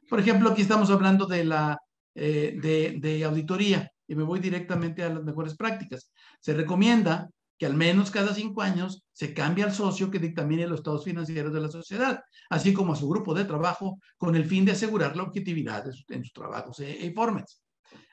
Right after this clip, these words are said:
Eh, otra vez, cuando una empresa es mediana, eh, algunas veces sí los llevan,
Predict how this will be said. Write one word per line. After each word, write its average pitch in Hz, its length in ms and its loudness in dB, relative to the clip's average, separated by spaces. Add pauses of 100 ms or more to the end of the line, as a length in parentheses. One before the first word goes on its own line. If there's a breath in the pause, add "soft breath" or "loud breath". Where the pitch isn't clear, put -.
(400 loud breath)
Eh, - 360 -8
otra 202 240 0
vez, 180 320 4 (120)
cuando 208 320 4
una 320 120 6
empresa 196 500 2
es 180 160 -4
mediana, 143 460 -4 (340)
eh, 165 400 -2
algunas 196 480 0
veces 196 720 -2
sí 190 160 -2
los 196 180 2
llevan, 175 460 -2